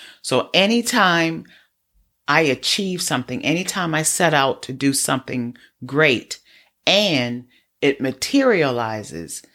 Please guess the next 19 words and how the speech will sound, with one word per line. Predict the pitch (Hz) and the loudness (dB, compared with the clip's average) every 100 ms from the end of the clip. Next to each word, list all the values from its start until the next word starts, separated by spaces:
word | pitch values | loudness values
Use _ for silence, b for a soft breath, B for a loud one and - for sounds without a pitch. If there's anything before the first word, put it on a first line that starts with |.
| b b - | b b 0
it | 139 | 2
unfolds, | 123 123 - 170 202 123 113 B B | 2 0 0 2 2 0 -4 B B
I | - | -2
have | 185 226 226 - | -2 0 -2 -2
to | 170 | -2
remember | 156 139 165 170 131 | -2 0 0 0 -2
that | 123 127 | 0 4
I | 147 | 2
didn't | 156 151 143 | 2 -2 -4
do | 143 | -4
it | 135 - | -4 -6
by | 127 | -8
myself, | 120 117 113 - 185 95 - B B B - | -8 -8 -6 -2 0 -2 -6 B B B -2
that | 135 - | 0 2
there | 131 | -2
was | 110 113 | -2 -4
someone | - - 196 208 240 208 160 127 135 139 _ _ - | -4 2 4 4 2 2 2 2 -2 -10 _ _ -10
who, | 220 196 180 170 175 _ _ _ _ _ _ - - | -6 -6 -8 -12 -16 _ _ _ _ _ _ -20 -4
uh, | 139 135 127 117 110 | 0 2 2 0 -2